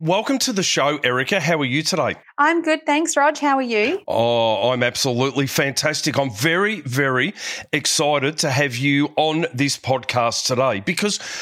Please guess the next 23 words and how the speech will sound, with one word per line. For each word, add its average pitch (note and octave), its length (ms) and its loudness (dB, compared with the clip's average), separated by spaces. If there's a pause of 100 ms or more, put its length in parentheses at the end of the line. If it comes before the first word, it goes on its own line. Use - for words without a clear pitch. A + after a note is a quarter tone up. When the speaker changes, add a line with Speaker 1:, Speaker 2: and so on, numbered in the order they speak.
(440)
Speaker 1:
I G3+ 260 2
feel F3 840 0
that D3 280 -2
our C#3+ 160 2
plant-based C3+ 600 0
community B2+ 600 0
is A2+ 100 -2
very, D#3+ 320 0
very D3 260 0
left B2 300 0
behind B2+ 440 0
and B2+ 120 2
not C#3+ 180 0
really C3+ 260 2
cared C3 380 0
after. A#2+ 420 2 (240)
I D3+ 60 4
know E3 120 4
you're D#3+ 360 2
in D#3 140 2
that, C#3 260 0 (160)
that B2+ 320 -2
group, D3 400 -2